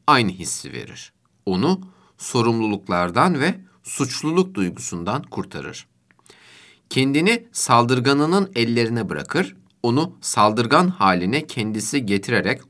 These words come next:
ona yaptırmak istediklerini yaptırır ama sanki o bunları istemiyormuş ama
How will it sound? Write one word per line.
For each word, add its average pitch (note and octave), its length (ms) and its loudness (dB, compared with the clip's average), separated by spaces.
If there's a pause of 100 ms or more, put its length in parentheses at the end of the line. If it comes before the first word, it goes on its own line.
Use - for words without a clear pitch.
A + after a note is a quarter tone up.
ona A#2+ 200 0
yaptırmak A#2 560 -2
istediklerini E2 640 -8
yaptırır F2 680 -4
ama G2+ 400 2 (180)
sanki D3+ 600 2 (260)
o D3+ 220 4
bunları C#3 400 2
istemiyormuş F2+ 880 -4
ama B2 360 2